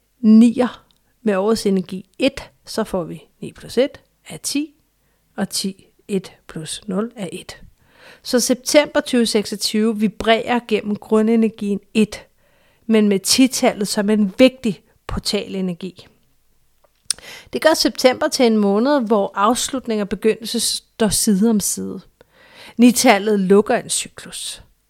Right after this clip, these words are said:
og et-tallet åbner en ny. Og ti-tallet står som tærsklen imellem dem. Ti-tallet kan ses som et vendepunkt.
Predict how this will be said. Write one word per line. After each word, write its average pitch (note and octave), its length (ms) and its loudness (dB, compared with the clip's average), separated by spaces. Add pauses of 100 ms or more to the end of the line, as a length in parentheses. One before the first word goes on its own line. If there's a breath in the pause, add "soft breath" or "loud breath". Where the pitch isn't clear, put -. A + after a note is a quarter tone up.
(160)
og B3+ 200 4
et-tallet G#3+ 600 2
åbner F#3+ 380 -2
en A3+ 140 2
ny. D#4 240 -2 (600 soft breath)
Og B3+ 140 0
ti-tallet A3+ 680 0
står B3 360 2
som G3+ 280 -2
tærsklen B3 920 0
imellem G#3 520 2
dem. E3 220 -10 (760 soft breath)
Ti-tallet A#3 580 6
kan G3 120 -4
ses A#3+ 400 -4
som F#3 260 -4
et F3 220 -6
vendepunkt. G#3+ 680 -4